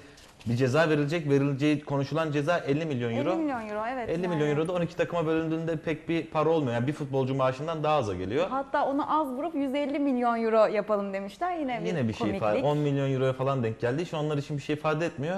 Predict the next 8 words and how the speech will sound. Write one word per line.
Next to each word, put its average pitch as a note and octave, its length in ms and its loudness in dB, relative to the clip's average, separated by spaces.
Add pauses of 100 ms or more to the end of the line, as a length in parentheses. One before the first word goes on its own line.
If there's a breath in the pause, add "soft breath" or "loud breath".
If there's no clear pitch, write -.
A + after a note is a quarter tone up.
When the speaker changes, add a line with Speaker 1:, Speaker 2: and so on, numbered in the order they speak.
(140)
Speaker 1:
Ee, - 160 4
şöyle F#3 280 0
bir C#3+ 40 -4
şey F3 180 0
olacak A2+ 260 2
tahminime A2 380 -2
göre. E3 240 0 (380 loud breath)
uefa E3 580 4